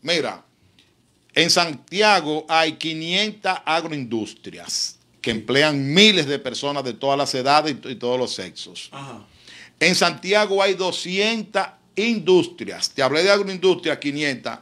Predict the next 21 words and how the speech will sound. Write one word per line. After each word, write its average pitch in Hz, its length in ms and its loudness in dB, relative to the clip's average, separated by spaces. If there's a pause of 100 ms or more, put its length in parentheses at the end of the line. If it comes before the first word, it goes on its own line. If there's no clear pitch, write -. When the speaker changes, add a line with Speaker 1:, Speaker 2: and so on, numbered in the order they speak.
Speaker 1:
doscientas 151 680 0
agroindustrias, 139 640 0
sin 139 120 -4
mencionar 131 440 -2
la 151 100 -2
zona 151 260 0
franca. 110 560 -2 (1300)
Y 175 160 4
en 233 100 10
San 185 240 6
Juan, 143 380 -2 (280)
¿cuántas 196 640 2
industrias 165 460 -2
hay? 208 240 0 (680)
Speaker 2:
¿Cuántas? 120 320 -20
Speaker 1:
Cero. 101 400 -2 (380)
Speaker 2:
No - 220 -4
hay. - 160 -4 (120)
Speaker 1:
¿Cuántas 202 420 6
agroindustrias 185 640 0
hay? 202 300 0